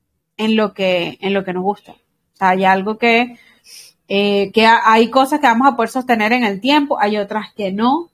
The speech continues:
Identifiquen ustedes belleza, y mientras ustedes identifiquen eso, aprovechen y,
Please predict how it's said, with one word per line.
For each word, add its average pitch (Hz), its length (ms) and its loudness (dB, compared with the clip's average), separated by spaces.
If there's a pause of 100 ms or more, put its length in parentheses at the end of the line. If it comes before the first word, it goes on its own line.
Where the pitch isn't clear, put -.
Identifiquen 202 680 -4
ustedes 247 380 0
belleza, 262 600 2
y 220 80 0
mientras 202 320 -2
ustedes 196 200 -2
identifiquen 247 680 2
eso, 285 200 0
aprovechen 196 560 0
y, 240 140 -2